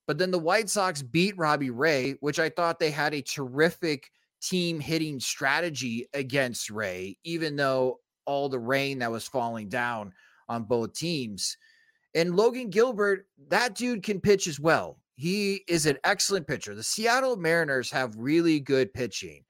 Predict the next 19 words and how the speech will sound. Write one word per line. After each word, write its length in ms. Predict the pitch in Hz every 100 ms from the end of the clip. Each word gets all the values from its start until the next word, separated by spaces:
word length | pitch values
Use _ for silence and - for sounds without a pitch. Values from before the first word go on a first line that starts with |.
| _ _ _ _
And 260 | 127 131 120
for 100 | 143
the 80 | 127
White 320 | 156 202 208
Sox 320 | 208 185 175
to 80 | 147
deal 200 | 123 143
with 140 | 127
all 180 | 143 196
the 120 | 220
injuries 380 | 208 165 151 135
that 140 | 127
they've 200 | 101 107
got 360 | 90 90 80 82 _ _ _
and 160 | 120 123
who 220 | 147 143
they 300 | 127 220 294
threw 320 | - 160 127
out 240 | 110 92